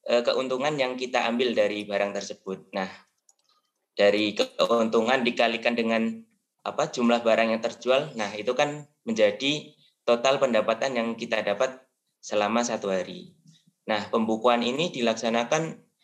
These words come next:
eh, tiap hari, tiap, apa, bursa buka. Dan dilaksanakan di waktu sore hari ketika bursa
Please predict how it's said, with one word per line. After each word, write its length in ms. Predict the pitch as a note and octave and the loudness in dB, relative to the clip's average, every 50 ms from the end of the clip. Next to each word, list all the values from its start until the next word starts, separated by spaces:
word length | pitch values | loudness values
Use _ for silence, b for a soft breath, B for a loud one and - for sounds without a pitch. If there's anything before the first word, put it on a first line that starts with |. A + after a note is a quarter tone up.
| b b b _ _ - | b b b _ _ 2
eh, 240 | B2+ C3 B2+ B2+ B2+ B2+ - - - | 4 6 6 6 4 2 -2 -10 -2
tiap 320 | - C#3+ C#3 C3+ - - - | 2 2 2 2 0 -6 -6
hari, 400 | - A#2+ A#2+ A#2+ C3 B2 A#2 A#2+ | 0 2 2 2 2 0 -4 -4
tiap, 400 | A#2+ A#2+ A#2+ A#2 A#2 A2+ A#2 - - _ _ _ _ _ A#2 | -2 2 4 4 4 4 2 -4 -12 _ _ _ _ _ -6
apa, 320 | A2 - D3 E3 E3+ - - - | -6 -4 -6 -8 -8 -12 -6 -4
bursa 320 | A#2+ A#2 A#2+ C3 B2 A#2 | -4 -2 0 2 2 0
buka. 400 | - A2 G#2+ - G#2 F#2 E2 - - _ _ _ _ _ _ _ _ _ - - - _ _ _ _ _ _ _ _ | 0 -2 -2 0 0 -2 -2 -6 -14 _ _ _ _ _ _ _ _ _ -20 -20 -20 _ _ _ _ _ _ _ _
Dan 240 | - A#2+ A2+ A2+ A2+ | 2 4 4 4 2
dilaksanakan 720 | A#2 A2+ A2+ A2+ A2+ A#2 A2+ A2 A2+ A2 A2 C3 D3+ E3 | 2 2 2 0 0 -2 -2 -2 -2 -2 -2 -2 -2 -2
di 160 | C#3+ C3 A#2+ | -2 0 2
waktu 400 | A#2 A2+ A2 - - D3+ D3+ D3+ | 2 2 0 -2 -6 -6 -4 -4
sore 320 | D3 D3 D3 B2+ B2+ B2+ A#2 - | -2 0 2 2 4 2 0 0
hari 480 | A#2+ B2 B2 D3 D3+ C#3 B2 A2 - - | 0 2 2 2 0 -2 -4 -6 -8 -10
ketika 400 | - A2 - A2+ - - B2+ B2+ | -10 -10 -10 -10 -6 -4 -4 -4
bursa 560 | B2 A2+ G#2 - - C3 C3 C3 B2+ C3 C3 | -4 -8 -8 -2 0 2 2 2 2 0 -2